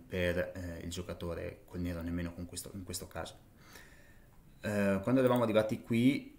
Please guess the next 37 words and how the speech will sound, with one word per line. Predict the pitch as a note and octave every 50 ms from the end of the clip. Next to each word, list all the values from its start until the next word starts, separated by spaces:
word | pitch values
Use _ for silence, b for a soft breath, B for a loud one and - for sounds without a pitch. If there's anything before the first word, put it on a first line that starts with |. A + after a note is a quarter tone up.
| - -
si | - - - C3+
poteva | C3 B2+ - A2 A#2+ B2
fare | - - G2 G2+ G#2+ G#2+
allora | G#2 G2+ G2+ G2 G2 F#2+
questo, | - A#2 A2+ G#2+ - - - - F2+ F2 - - -
perché | - A#2+ G#2+ G2+ - - A2 A2+ A#2 - - -
si, | - - - A2+
in | G#2 G#2+
qualche | - A2 A2 - A#2+
modo | A2 A2 A2+
si | - - A2
cerca | - B2 A#2 - - G#2+
di, | G2+ G2+ A2 A2+ A#2 - - B B B B B B -
ehm, | - G#2+ G2+ G2+ G2 F#2+ F#2 F#2 F2+ F2+ F2 F2 - B B B B B B -
evitare | - C3+ C3 D3 - - B2+ G#2+ G2+ G2+ A2+ B2+ B2+ B2+
che, | - - A2 G#2+ A2+ - -
ehm, | - G#2+ G2+ G2 F#2+ F#2 F#2 F#2 F2+ F2 E2+ E2+ E2+ E2 E2 D#2+ D#2 - -
chi | - -
ha | A#2+
iniziato | A#2 A2 - A#2+ - -
il | A2
sabaki | - D3 B2+ A2+ G#2 G2 - - B2 A#2+ B2 -
sfrutti | - - - B2 A2+ G2+ - - - A2+ A#2 -
tutti | - G#2+ G2+ - - - A2 -
i | - -
cut | - - G2+ F#2+ F#2+ - - - A#2+ -
a | - G#2+
disposizione, | G#2 G#2 G2+ - - A2 G#2+ G#2+ G2+ - - G2+ G#2+ B2+ A2+
ma, | F2+ F2 E2 - -
mm, | F#2 F#2 F2 E2 D#2 D2+ C#2+ C2
non | D#2 F2
succede | F2+ - - - A2 A2 A#2+
niente | A#2 G#2 A2 - A#2+
perché | - F2 - -
c'è | F#2 - - F#2
questo | G2 F#2+ - A#2
Atari | - - G2 F#2 F#2 A2 C#3 -